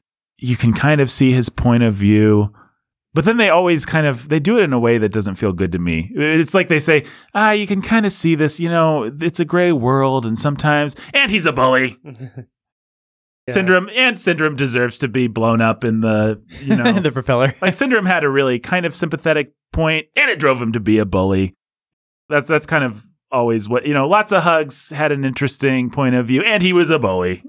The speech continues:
Speaker 1: He was, uh,
Speaker 2: Yeah.
Speaker 1: Stinky Pete, you can kinda see what he's arguing with. Ah, he's a bully. And maybe you can't in a children's film, but they never actually play with the tension of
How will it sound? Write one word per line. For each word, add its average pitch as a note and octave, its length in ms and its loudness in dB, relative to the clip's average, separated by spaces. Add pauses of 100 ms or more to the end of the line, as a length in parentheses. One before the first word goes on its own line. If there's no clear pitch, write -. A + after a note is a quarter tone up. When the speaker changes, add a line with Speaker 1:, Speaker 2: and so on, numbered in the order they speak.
Speaker 1:
He D#3+ 300 -2
was, C#3 180 -2
uh, A2+ 280 -4 (340)
Speaker 2:
Yeah. A#2+ 260 -12
Speaker 1:
Stinky G3+ 300 0
Pete, E3+ 340 -2 (1040)
you E3 140 -8
can F3 140 -4
kinda D3 260 -2
see C3+ 180 -4
what A#2+ 160 0
he's A#2+ 160 -2
arguing A2 400 0
with. B2+ 140 0
Ah, B3 180 2
he's D#3+ 180 -6
a C#3+ 60 2
bully. G2+ 520 -4 (1080)
And E3+ 120 2
maybe G3 160 2
you G3+ 120 0
can't B2+ 340 -2
in G#2 100 2
a G2 40 0
children's F2+ 400 -2
film, F2 360 -2
but A2 140 -2
they B2+ 120 2
never C#3+ 240 2
actually G#2 560 0
play D#2 280 0
with D#2 180 -2
the D#2 80 -2
tension D#2 560 0
of D2+ 420 0